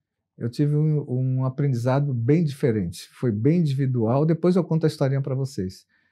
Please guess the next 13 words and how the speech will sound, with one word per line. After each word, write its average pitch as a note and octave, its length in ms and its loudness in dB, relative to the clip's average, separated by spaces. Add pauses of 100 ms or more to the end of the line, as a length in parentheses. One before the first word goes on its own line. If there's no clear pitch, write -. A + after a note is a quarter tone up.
(220)
E D3+ 400 2 (140)
algo E3+ 380 0
que F3 500 -4
ele D3+ 160 2
me D#3+ 140 4
fez D#3 260 0
prometer, D#3 540 0 (680)
de A#2+ 160 -2
passar B2+ 380 0
esse C3+ 220 -4
conceito D3 640 -2 (120)
dessa A#2 360 -4
medicina B2 720 -4